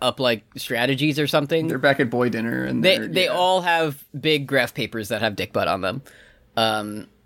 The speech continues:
Speaker 1: and then we cut to, like, a one second clip of Hana in the bath. And I was gonna be
Speaker 2: Yeah.
Speaker 1: like, "Thank you for not being disgusting." But also, we didn't really need to see her in the bath from, like, above
Speaker 2: Yeah, that could
Speaker 1: the
Speaker 2: have been
Speaker 1: titties.
Speaker 2: zero even.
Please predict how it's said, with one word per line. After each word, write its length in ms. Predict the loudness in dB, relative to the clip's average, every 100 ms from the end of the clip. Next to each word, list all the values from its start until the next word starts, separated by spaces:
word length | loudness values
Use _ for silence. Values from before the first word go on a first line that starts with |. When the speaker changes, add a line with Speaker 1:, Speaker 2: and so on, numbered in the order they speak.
| -20 _ 0
Speaker 1:
and 220 | 0 4
then 260 | 2 2 0
we 140 | -2
cut 300 | 0 -2 -2
to, 100 | 0
like, 240 | 2 2 2
a 160 | 2
one 460 | 2 0 0 2 0
second 440 | 0 0 0 -6
clip 260 | -4 -4 -2
of 140 | -6
Hana 340 | -4 -2 0 0
in 120 | 0
the 60 | -2
bath. 400 | -2 2 0 0 _ _ _ _ _ _ 0
And 120 | 2
I 80 | 4
was 180 | 2
gonna 180 | 2 0
be 100 | 2
Speaker 2:
Yeah. 60 | 4 4 4 0
Speaker 1:
like, 80 | 2
"Thank 240 | 2 2
you 120 | -2 -4
for 360 | -2 0 0 0
not 320 | 2 2 0 _ _ _ _ -6
being 240 | 2 2 2
disgusting." 600 | 0 -2 -2 0 -2 -4 _ _ _
But 120 | 2 4
also, 320 | 6 4 2 0
we 120 | -2
didn't 320 | 2 2 2
really 280 | 4 4 6
need 200 | 4 2
to 80 | 0
see 200 | 0 2
her 140 | 4
in 120 | 2 -2
the 60 |
bath 320 | -6 -8 -10 -14 _ -4
from, 260 | -2 0
like, 220 | 0 -2 2
above 140 | 4
Speaker 2:
Yeah, 240 | 4 4
that 100 | 4 4
could 40 |
Speaker 1:
the 40 | 2
Speaker 2:
have 80 | 4
been 100 | 2
Speaker 1:
titties. 60 |
Speaker 2:
zero 400 | 4 4 4 2
even. 520 | 2 -2 -2 -4 -6